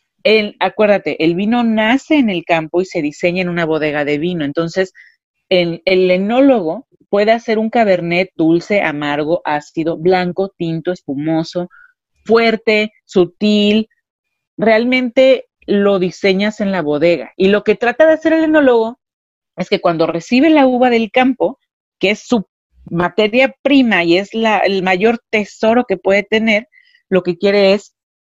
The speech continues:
transformarlo y expresar lo mejor de esa uva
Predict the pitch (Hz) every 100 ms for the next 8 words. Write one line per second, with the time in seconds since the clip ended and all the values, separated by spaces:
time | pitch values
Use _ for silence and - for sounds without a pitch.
0 | 156 - 214 190 190 - 175 180 196 202
1 | 208 214 220 190 185 - - 185 185 -
2 | 226 247 240 190 196 - 233 233 233 -
3 | 220 214 208 240